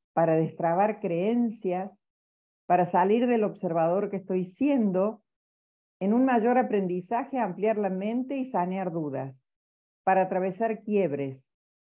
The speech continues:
para también ser acompañada, recibir feedback y seguir moldeando mi ser coach,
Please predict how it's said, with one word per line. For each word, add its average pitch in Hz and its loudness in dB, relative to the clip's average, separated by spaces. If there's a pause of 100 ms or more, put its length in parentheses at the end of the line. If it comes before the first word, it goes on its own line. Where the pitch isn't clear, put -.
(140)
para 180 2
también 214 -2
ser 262 -4
acompañada, 214 -2
recibir 196 -6
feedback 254 -4
y 170 -10
seguir 185 -4
moldeando 196 -2
mi 196 -4
ser 170 -4
coach, 135 -6